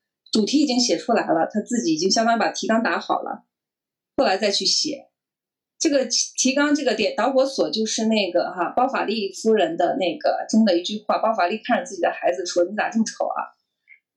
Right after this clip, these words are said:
这样的一句话。所以这个整个小说就是《真的好像生活》，除-，除了是基于那不勒斯的社会现实，其实也是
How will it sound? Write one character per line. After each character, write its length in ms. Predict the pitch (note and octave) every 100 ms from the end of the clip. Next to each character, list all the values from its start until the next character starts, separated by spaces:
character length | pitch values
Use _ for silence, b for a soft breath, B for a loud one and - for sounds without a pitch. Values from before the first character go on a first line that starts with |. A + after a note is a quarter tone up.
| -
这 80 | C#4+
样 100 | A3
的 80 |
一 60 | F3
句 100 | E3+
话。 360 | F3 D3+ - _ _ -
所 200 | - C4+
以 20 |
这 80 | D#4
个 80 |
整 160 | A3+ G3
个 100 | D4
小 200 | A3 -
说 420 | - A#3 A3 A3
就 180 | G#3+ G3+
是 720 | - - F3 D#3+ - - - _ _ _ _ _ _ _ _ _ - - -
《真 160 | B3 C4+
的 80 |
好 100 | B3+
像 160 | G3 A3+
生 220 | C4+ C4
活》， 160 | G3 F3
除-， 140 | - A3 B3
除 160 | A#3+ B3+
了 140 | A3
是 100 | -
基 240 | - G3+
于 160 | F3+ F3
那 140 | G3
不 80 | F#3+
勒 80 | F#3+
斯 100 | -
的 80 | F#3
社 160 | G3+
会 80 | F#3+
现 260 | F#3+ F#3+ F3
实， 280 | - - -
其 180 | G3
实 160 | F#3+ B3
也 140 | F#3
是 420 | - - F#3+ -